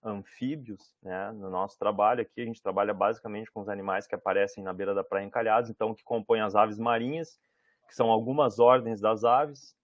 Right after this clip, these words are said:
principalmente, é, os caradriformes, procelariformes e esfeniciformes, e algumas outras ordens também que tem alguns poucos representantes aqui no nosso litoral.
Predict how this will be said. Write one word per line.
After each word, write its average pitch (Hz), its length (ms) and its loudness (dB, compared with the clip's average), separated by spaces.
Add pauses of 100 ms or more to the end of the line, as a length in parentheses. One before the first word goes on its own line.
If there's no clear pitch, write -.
(100)
principalmente, 120 960 -4 (520)
é, 104 260 2
os 98 140 -4
caradriformes, 127 1120 -2 (200)
procelariformes 117 1000 -2
e 127 40 -10
esfeniciformes, 95 1000 -6
e - 100 -10
algumas 139 400 -4
outras 123 300 -4
ordens 110 340 0
também 101 280 -8 (140)
que 107 220 -10 (400)
tem 107 140 -4
alguns 104 300 -8
poucos - 320 -2
representantes 104 680 -6
aqui - 140 -18
no 104 140 -10
nosso 101 280 -8
litoral. 98 520 -4